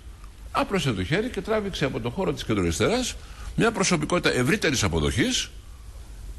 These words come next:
και τον έβαλε σε ένα ρόλο ευρύτερης αποδοχής. Αυτό είναι μια πολιτική κίνηση.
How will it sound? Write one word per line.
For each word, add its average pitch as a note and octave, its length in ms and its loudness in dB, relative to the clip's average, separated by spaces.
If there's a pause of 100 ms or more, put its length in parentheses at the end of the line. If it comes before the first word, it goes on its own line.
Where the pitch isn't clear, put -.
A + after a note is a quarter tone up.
(380)
και G#3+ 80 4
τον G#3+ 200 6
έβαλε G#3+ 240 6
σε F3+ 120 4
ένα D3+ 160 4
ρόλο C#4 360 6
ευρύτερης B3 420 2
αποδοχής. A3 560 4 (1300)
Αυτό C#3+ 220 2
είναι D3+ 80 6
μια F3 120 2
πολιτική F#3+ 360 0
κίνηση. - 460 2